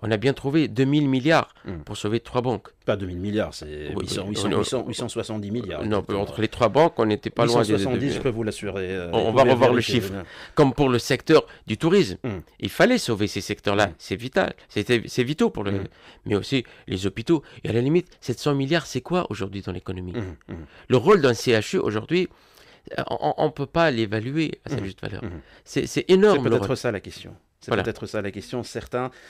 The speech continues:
Speaker 2: sont en train peut-être de considérer que c'est l'argent du contribuable, que le santé de, le coût de la santé publique, que la Tunisie ne peut plus subvenir à ces coûts-là.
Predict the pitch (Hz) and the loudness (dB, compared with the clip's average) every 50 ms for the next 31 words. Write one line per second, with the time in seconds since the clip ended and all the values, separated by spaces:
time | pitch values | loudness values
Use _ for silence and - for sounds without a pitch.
0 | - - _ - 120 - - 110 107 - - 123 120 - 123 117 - 127 123 - | -20 -12 _ -8 -6 -6 -6 -8 -8 -6 -6 -6 -6 -6 -6 -6 -4 -4 -4 -4
1 | - 117 104 110 107 - 110 - - 113 110 110 113 113 127 123 120 113 - _ | -6 -8 -8 -8 -8 -8 -10 -8 -8 -4 -4 -2 0 0 0 0 0 -2 -4 _
2 | - 131 123 110 - - 113 107 101 104 98 113 113 104 101 - - 98 90 - | -4 -2 -2 -4 -4 -4 -4 -2 -2 -2 -4 -6 -6 -6 -6 -8 -8 -10 -10 -10
3 | 113 95 98 104 113 131 147 135 120 110 104 92 - _ - 151 147 135 117 107 | -10 -8 -4 0 2 2 2 2 0 -4 -6 -6 -8 _ -4 -2 -2 0 -2 -4
4 | 107 104 - 110 107 - 113 101 104 104 104 - - - - - 110 104 - 131 | -6 -6 -8 -8 -8 -8 -6 -4 -4 -6 -6 -8 -14 -18 -8 -8 -8 -6 -4 -6
5 | 110 104 104 95 - 95 95 - 107 104 - 110 101 131 135 - 107 101 101 - | -2 -2 -4 -4 -4 -8 -8 -8 -8 -8 -8 -8 -8 -8 -8 -6 -6 -8 -6 -6
6 | - 127 120 117 104 123 120 110 110 113 - - 214 208 - - 113 107 113 113 | -6 -4 -4 -4 -6 -4 -4 -4 -4 -6 -6 -4 -6 -4 -4 -4 -4 -4 -4 -4
7 | 113 107 90 85 - - 110 - - 101 98 123 143 | -2 -4 -4 -6 -6 -8 -10 -10 -6 -2 -2 0 -2